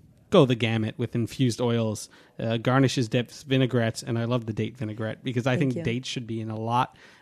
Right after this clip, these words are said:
Speaker 1: um, more recipes these days.
Speaker 2: I think
Speaker 1: Just
Speaker 2: they're going to be.
Speaker 1: Yeah. I'm, I'm
Speaker 2: Dates are
Speaker 1: hoping.
Speaker 2: the
Speaker 1: I'm s-,
Speaker 2: future.
Speaker 1: I'm saying this now.
Speaker 2: Yeah.
Speaker 1: Um,
Speaker 2: You said
Speaker 1: salsas,
Speaker 2: it.
Speaker 1: compound butters, uh, rubs, uh, marinades, the beer lemon marinade.
Speaker 2: Yeah.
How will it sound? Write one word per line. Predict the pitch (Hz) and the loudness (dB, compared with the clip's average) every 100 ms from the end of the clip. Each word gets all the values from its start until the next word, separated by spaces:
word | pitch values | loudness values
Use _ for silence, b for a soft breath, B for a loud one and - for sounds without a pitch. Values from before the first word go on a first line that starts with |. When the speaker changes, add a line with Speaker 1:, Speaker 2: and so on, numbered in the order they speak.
| - | -12
Speaker 1:
um, | 123 123 123 - - - - - | -8 -8 -8 -12 -18 -20 -20 -2
more | 147 131 127 | 4 6 6
recipes | 120 107 - - 104 - | 4 0 -4 -8 -8 -10
these | 104 - | -12 -2
days. | 170 | 0
Speaker 2:
I | 170 | 0
think | - | 0
Speaker 1:
Just | 139 | 0
Speaker 2:
they're | 175 | 2
going | 165 151 | 2 0
to | 151 | -4
be. | 143 139 147 | -6 -8 -4
Speaker 1:
Yeah. | - 113 - - _ _ - | 0 0 -2 -16 _ _ -4
I'm, | 135 139 | -2 0
I'm | 127 | 6
Speaker 2:
Dates | 180 139 | 6 6
are | 117 | 2
Speaker 1:
hoping. | 196 | 2
Speaker 2:
the | |
Speaker 1:
I'm | 127 | 0
s-, | - 151 | -6 -6
Speaker 2:
future. | 151 254 311 - 85 | 8 8 8 4 0
Speaker 1:
I'm | 127 | -2
saying | - - 165 139 131 | -6 -2 2 2 2
this | 123 - | 0 -2
now. | 113 104 b - | -6 -6 b 8
Speaker 2:
Yeah. | 214 202 139 135 | 10 10 8 8
Speaker 1:
Um, | 131 135 160 | 6 4 -2
Speaker 2:
You | |
said | 156 123 | 2 4
Speaker 1:
salsas, | 127 - 127 117 | 4 4 2 2
Speaker 2:
it. | |
Speaker 1:
compound | - 131 120 131 127 | 0 2 2 2 2
butters, | 123 123 120 120 - b b b - | 2 2 0 -2 -6 b b b -4
uh, | 113 113 - | 0 0 -2
rubs, | 143 127 120 120 123 - - 123 | 2 6 6 4 -2 -6 -8 -2
uh, | 117 113 | -2 2
marinades, | 123 131 131 127 127 120 - - b b b _ _ - | 4 6 6 4 2 -2 -10 -16 b b b _ _ -8
the | |
beer | 113 123 123 120 - 214 | -2 -2 -2 -6 -12 -10
lemon | 123 117 120 | -4 -2 0
marinade. | 120 123 123 127 | -2 -2 -4 -2
Speaker 2:
Yeah. | 175 | -4